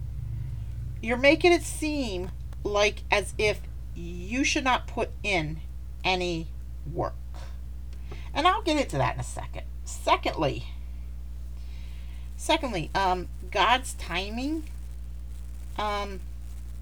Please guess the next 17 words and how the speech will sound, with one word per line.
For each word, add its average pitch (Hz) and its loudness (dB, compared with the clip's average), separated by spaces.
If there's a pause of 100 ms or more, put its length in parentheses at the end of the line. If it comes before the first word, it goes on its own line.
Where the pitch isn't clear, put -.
(920)
yeah. 180 4 (760)
Does 220 -6
that 359 0
sound 208 -2
like, 165 0 (960)
y-, 165 -6 (100)
again, 175 2 (460)
like 160 -4
you're 180 0
trying 180 2
to - -6
control 170 0
somebody? 339 4 (1300)
Like 190 2 (100)
you're 196 0
basically 214 0
saying 226 0